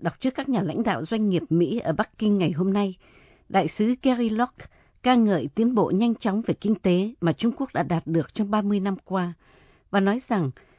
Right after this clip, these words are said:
sự thịnh vượng này có được là nhờ ở sự cởi mở. Tuy nhiên, vị đại sứ Mỹ người gốc Hoa này đã bày tỏ sự quan tâm về việc Trung Quốc đang tiến tới chỗ mà ông mô tả là một sự quay lại với hoạch định của nhà nước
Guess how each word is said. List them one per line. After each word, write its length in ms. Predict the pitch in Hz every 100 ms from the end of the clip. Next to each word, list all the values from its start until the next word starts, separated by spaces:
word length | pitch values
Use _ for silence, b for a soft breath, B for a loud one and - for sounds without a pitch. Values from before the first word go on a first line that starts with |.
| b
sự 220 | - 175 151
thịnh 240 | 180 185
vượng 260 | 175 170 180
này 240 | 170 139
có 120 | - 220
được 300 | 196 170 _ _ -
là 100 | 156
nhờ 240 | 143 151
ở 120 | 139
sự 220 | 143 - 131 -
cởi 220 | 175 143
mở. 300 | 139 139 151 _ _ _ _ _ _ _
Tuy 120 | 262
nhiên, 300 | 262 269 254 233 -
vị 180 | 170
đại 200 | 175 165
sứ 220 | - - 254
Mỹ 360 | 240 190 254 262
người 180 | 185
gốc 160 | 240 233 -
Hoa 180 | 262
này 320 | 247 196 156 135 b b b -
đã 160 | 185
bày 180 | 208 160 -
tỏ 180 | 151
sự 180 | 151 - -
quan 180 | 254 226
tâm 240 | - 233 214 _ b b -
về 80 | 175
việc 180 | 185 -
Trung 160 | 269 247
Quốc 160 | - 302 -
đang 120 | 240
tiến 260 | - 226
tới 160 | 240 262
chỗ 260 | - 196 180
mà 220 | 247 220
ông 180 | 151 214
mô 100 | 233
tả 400 | - 180 139 160 - _ _ _
là 120 | 170 165
một 120 | 165
sự 260 | - 175 -
quay 180 | 247 240
lại 300 | 214 185 151
với 120 | 220
hoạch 160 | 220 185
định 280 | - 175 160
của 140 | - 165
nhà 160 | 156
nước 300 | 147 196 262